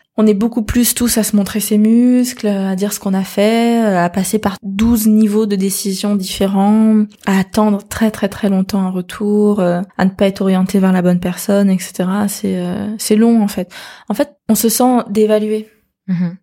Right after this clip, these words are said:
Speaker 1: On se sent nul parce qu'on est là, euh, à demander de l'argent. Donc on est, euh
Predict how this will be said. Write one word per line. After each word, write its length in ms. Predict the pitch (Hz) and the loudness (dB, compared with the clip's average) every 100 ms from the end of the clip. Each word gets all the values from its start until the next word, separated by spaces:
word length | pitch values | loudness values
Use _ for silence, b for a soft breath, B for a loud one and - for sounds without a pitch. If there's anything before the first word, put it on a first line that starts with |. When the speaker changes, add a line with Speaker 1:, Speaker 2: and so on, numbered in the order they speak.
| _ | _
Speaker 1:
On 80 | 202 | -4
se 100 | 208 | -2
sent 200 | 202 214 | 0 2
nul 360 | 214 233 214 185 - | 4 4 2 -2 -8
parce 180 | - 185 | -8 -8
qu'on 220 | - 208 | -2 0
est 80 | 208 | 0
là, 340 | 175 190 220 190 | 0 -2 -2 -2
euh, 120 | 175 | -2
à 100 | 175 | -2
demander 500 | 170 190 190 190 196 | -2 0 0 0 -2
de 60 | |
l'argent. 360 | 208 196 190 175 _ - | -2 -4 -4 -8 _ -6
Donc 320 | 190 190 196 | -2 -2 -2
on 120 | 185 | -2
est, 240 | 185 190 202 | 0 0 0
euh 460 | 180 190 - - | -2 -4 -6 -6